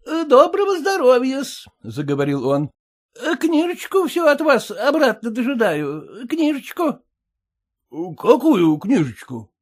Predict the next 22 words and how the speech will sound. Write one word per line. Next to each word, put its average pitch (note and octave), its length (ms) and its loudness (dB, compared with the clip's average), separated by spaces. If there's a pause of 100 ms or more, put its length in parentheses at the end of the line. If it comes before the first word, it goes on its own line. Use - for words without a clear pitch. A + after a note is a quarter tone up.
(120)
удивлённо B2+ 500 -2
спросил B2 400 -8
Черноусов. — A#2 760 -8 (760)
А D4+ 360 0
квартирную, E4+ 1000 0
с B3 200 -4
вашей D4 420 0
подписью, D#4+ 640 -2
что C#4+ 260 -6
деньги D4 400 -2
за A#3+ 120 -6
квартиру B3 500 0
получили. — C4 720 -2 (1000)
То F#3+ 140 2
есть, D#3+ 180 -4 (320)
как - 240 4
это? C3+ 300 -4 (400)
Да E3+ 120 -4
ведь G3 260 -4
вы... F3+ 500 0 (840)
Произошла B2 560 -4
пауза. — A#2 720 -6